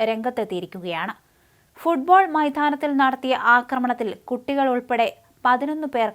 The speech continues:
കൊല്ലപ്പെട്ടിരുന്നു. ദാരുണമായ സംഭവമെന്നാണ് വൈറ്റ് ഹൗസ് ആക്രമണത്തെ വിശേഷിപ്പിച്ചത്. ഇസ്രായേലിനുള്ള തങ്ങളുടെ പിന്തുണ ഉറച്ചതാണെന്നും ഇറാന്റെ പിന്തുണയോടെ തന്നെ പ്രവർത്തിക്കുന്ന ലബനൻ ഹിസ്ബുള്ള ഉൾപ്പെടെയുള്ള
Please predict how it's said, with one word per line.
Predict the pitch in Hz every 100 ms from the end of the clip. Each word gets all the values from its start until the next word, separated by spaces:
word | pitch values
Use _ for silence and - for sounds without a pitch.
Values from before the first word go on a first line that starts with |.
| 220
കൊല്ലപ്പെട്ടിരുന്നു. | 208 220 208 180 180 - _ _ _ -
ദാരുണമായ | 233 233 247 254 247 240 233 - - _ - -
സംഭവമെന്നാണ് | 247 247 277 277 254 233 220 214 208
വൈറ്റ് | 220 220 -
ഹൗസ് | 247 262 - 220 240
ആക്രമണത്തെ | 254 285 269 247 220 151 -
വിശേഷിപ്പിച്ചത്. | 202 - 214 214 214 208 214 - _ _ _ _ _ -
ഇസ്രായേലിനുള്ള | 311 - 359 370 359 349 339 339 339
തങ്ങളുടെ | 294 285 302 294
പിന്തുണ | 285 262 269 254 - 233
ഉറച്ചതാണെന്നും | 240 247 277 254 247 220 156 - _ _ _
ഇറാന്റെ | 247 254 254 254 294 - _ _ -
പിന്തുണയോടെ | 311 320 339 349 339 339
തന്നെ | 330 311
പ്രവർത്തിക്കുന്ന | 302 277 277 285 277 269 262 - 285 247
ലബനൻ | 254 254 302 302 277
ഹിസ്ബുള്ള | 277 254 269 262 247 247
ഉൾപ്പെടെയുള്ള | 247 254 247 240